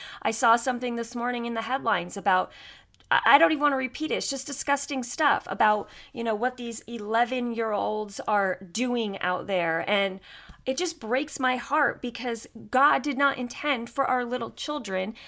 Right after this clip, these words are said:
to be thrown out into, um, this kind of depraved culture without the proper nurturing from early on. It is our job to nurture them early on, to teach them how to thrive and to survive.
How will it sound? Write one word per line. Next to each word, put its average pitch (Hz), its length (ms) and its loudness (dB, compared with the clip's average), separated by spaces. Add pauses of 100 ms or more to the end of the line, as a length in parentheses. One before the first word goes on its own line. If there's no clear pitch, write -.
to - 80 -16
be 247 140 -4
thrown 262 560 0
out 240 420 2 (260)
into, 233 680 -2 (280)
um, 214 320 -2
this 240 180 -4
kind 254 280 -6
of 226 240 -8 (240)
depraved 277 640 -4
culture 240 720 2 (220)
without 302 760 6
the 311 100 -2
proper 320 480 2
nurturing 254 760 2
from 311 300 0
early 247 380 0
on. 269 380 4
It 302 100 0
is 349 220 -2
our 285 160 0
job 262 440 0
to 247 120 -8
nurture 247 540 -4
them 269 260 0
early 240 400 -2
on, 185 320 -2 (300)
to 269 200 -6
teach 311 540 -4
them 254 160 -4
how 240 220 -6
to 226 160 -12
thrive 196 560 -2
and 208 160 -10
to 214 100 -10
survive. 208 400 -2